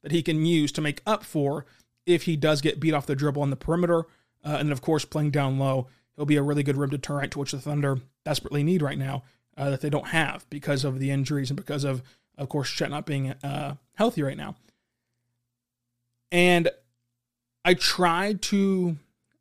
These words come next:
temper expectations as best that I can with this, with, with this about Chet, but as long as he's fully healthy, as long as he's fully kind of re-, you know, rehabbed from this injury,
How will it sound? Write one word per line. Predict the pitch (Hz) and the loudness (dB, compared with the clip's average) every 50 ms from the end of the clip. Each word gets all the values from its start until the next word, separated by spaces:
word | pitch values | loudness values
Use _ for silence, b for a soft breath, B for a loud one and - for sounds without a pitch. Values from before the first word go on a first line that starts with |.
| _ - | _ -4
temper | - 175 185 180 180 185 190 185 190 - _ _ _ _ _ _ _ - | -2 -2 -2 0 0 0 0 0 -2 -4 _ _ _ _ _ _ _ -6
expectations | 185 - - 170 - - 185 180 196 - 165 | -6 -2 -2 0 2 2 2 4 2 0 0
as | 135 | -4
best | 131 123 - - 175 175 208 - - | -6 -8 -8 0 0 2 2 4 2
that | 262 247 | 2 0
I | 233 | 0
can | 220 247 240 233 | -2 -2 -2 -2
with | 220 214 | 0 0
this, | 226 220 214 | -2 -4 -2
with, | - 180 185 - - | -2 -4 -4 -4 -4
with | - 175 185 185 - | 0 0 0 0 0
this | 202 208 202 - - - - _ _ - | -2 -2 0 -2 -4 -4 -6 _ _ -10
about | - 170 170 - | -2 -2 -2 0
Chet, | - - - 208 302 285 _ - | -2 -2 -2 -2 -2 -2 _ -2
but | 180 160 - _ _ _ _ _ _ _ _ _ _ _ _ _ _ _ _ _ _ _ _ _ _ _ _ _ _ - | -2 -2 -2 _ _ _ _ _ _ _ _ _ _ _ _ _ _ _ _ _ _ _ _ _ _ _ _ _ _ -8
as | - 160 151 | -4 -2 0
long | 165 190 240 254 | 2 2 4 4
as | 247 | 4
he's | 226 233 202 | 4 2 2
fully | - 220 196 196 180 | 2 4 4 4 4
healthy, | 160 180 165 156 - 165 | 4 2 0 0 0 -2
as | 151 | 0
long | 147 165 | 2 0
as | 175 | 2
he's | 175 170 - | 0 0 -2
fully | - 165 165 165 156 151 | 0 0 0 2 0 -2
kind | - 135 - 160 | -4 -6 -4 -2
of | 151 147 139 | -2 0 0
re-, | 190 147 147 - - | 0 -2 -2 -2 -4
you | 143 - 147 | -6 -4 -4
know, | 143 131 | -2 -2
rehabbed | 131 147 165 151 135 151 143 139 | 0 0 0 0 0 0 -2 -2
from | - 151 | -2 -6
this | 143 135 - | -4 -2 0
injury, | 175 180 175 147 143 147 147 - | 0 0 0 0 -2 -6 -8 -12